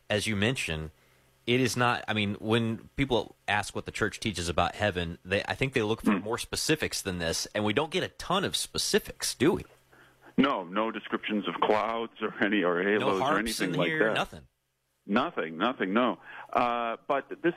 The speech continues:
Speaker 2: section, I'll just read the part just before the quote, just to, uh, set us up. It says, this is one oh two eight, "Because of his transcendence,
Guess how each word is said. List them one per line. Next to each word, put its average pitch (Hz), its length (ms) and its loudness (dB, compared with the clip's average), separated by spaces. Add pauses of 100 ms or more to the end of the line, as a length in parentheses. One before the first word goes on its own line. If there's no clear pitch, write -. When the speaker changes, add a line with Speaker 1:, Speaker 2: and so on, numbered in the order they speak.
Speaker 2:
section, 156 360 2
I'll 110 180 4
just 127 200 -8 (360)
read 117 260 2
the - 60 2
part 113 440 0
just - 240 -4
before 123 380 4
the 101 80 -2
quote, 76 400 2 (180)
just 92 260 2
to, 80 260 2 (160)
uh, 67 80 4 (140)
set 101 120 2
us 85 140 -6
up. 113 120 0
It 92 60 -4 (100)
says, 107 280 0 (340)
this 95 140 -10
is 92 120 -4
one 107 240 4
oh 101 220 0 (160)
two 101 280 0
eight, 90 300 0 (1000)
"Because 156 440 0 (100)
of 123 140 0
his 120 160 -2 (100)
transcendence, 120 800 0